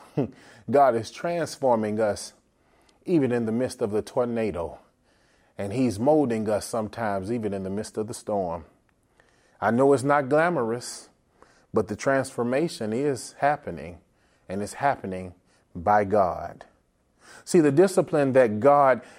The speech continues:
is giving us even in this time is nothing to run from, but it's wise to embrace and to learn from.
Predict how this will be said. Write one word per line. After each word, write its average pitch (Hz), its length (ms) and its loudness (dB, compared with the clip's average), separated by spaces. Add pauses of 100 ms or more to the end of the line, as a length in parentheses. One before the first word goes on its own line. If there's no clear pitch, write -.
is 127 320 2
giving 139 440 4
us 117 280 4
even 131 260 6
in 120 140 4
this 113 200 4
time 135 400 0
is 113 120 -4
nothing 151 360 0
to 120 80 2
run 113 300 2
from, 139 460 2 (240)
but 131 200 6
it's 135 240 2
wise 160 480 2
to 131 220 0
embrace 120 760 0
and 123 220 -4
to 135 180 -2
learn 135 420 -4
from. 87 420 -8